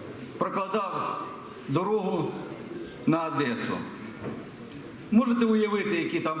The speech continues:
колони і все таке інше. Міст признаний аварійним уже на протязі десятиліть. Я депутат місцевої ради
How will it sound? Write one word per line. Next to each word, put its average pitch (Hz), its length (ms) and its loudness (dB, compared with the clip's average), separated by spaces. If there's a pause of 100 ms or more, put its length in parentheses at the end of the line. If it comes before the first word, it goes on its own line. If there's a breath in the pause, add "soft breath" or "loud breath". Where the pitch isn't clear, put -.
колони 202 380 4
і 165 40 4
все 180 160 0
таке 165 280 -2
інше. 127 360 4 (140)
Міст 254 320 6
признаний 196 500 2
аварійним 190 540 0
уже 165 200 0
на 175 100 0
протязі 156 380 -2
десятиліть. 139 720 2 (1600)
Я 254 140 4
депутат 240 720 2
місцевої 208 540 2
ради 202 340 0